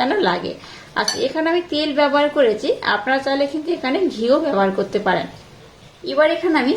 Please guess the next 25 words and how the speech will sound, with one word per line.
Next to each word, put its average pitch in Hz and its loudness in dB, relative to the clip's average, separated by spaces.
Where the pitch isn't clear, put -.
অল্প 240 2
অল্প 269 4
জল 220 4
দেব 226 2
আর - -2
একটা 285 4
ব্যাটার 214 2
বানিয়ে 196 0
নেব। 190 -2
ব্যাটারটা 277 2
খুব 311 -4
নরম 214 2
হবে 269 -2
না, 330 0
আবার 214 2
খুব 349 2
টাইট 202 0
হবে 185 -4
না। - -8
এটা 285 4
মাখানোর 294 -2
পর 285 -2
আমি 262 -2
আপনাদের 240 -4
দেখাচ্ছি 262 -2